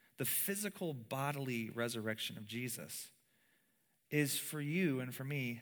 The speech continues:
the promise that the bodies that experience pain, that pain has an ending date. I, there are people in, in this ho-, congregation who, whether themselves or in their, in their family,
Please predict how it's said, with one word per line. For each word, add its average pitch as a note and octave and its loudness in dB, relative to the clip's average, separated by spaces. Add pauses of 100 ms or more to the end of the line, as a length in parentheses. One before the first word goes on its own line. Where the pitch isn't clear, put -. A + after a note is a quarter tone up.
the A#2+ -6
promise E3 0
that C3 -6
the C3 0
bodies D3+ 2
that C3 -4 (180)
experience C3 0
pain, D3 -2 (1500)
that C3+ -4
pain F#3+ 4
has D#3+ 2
an A#2+ -2
ending C3+ -4
date. - -14 (1600)
I, - -6
there D#3 2
are D#3 2
people D3+ 4
in, B2 0
in C3+ 0
this B2 0
ho-, B2+ -4 (120)
congregation A#2+ 0 (100)
who, A#2 0
whether A2+ 0
themselves C3 2
or B2 -4
in A#2 -6
their, A2+ -8 (220)
in B2 -6
their A2+ 0
family, C#3 4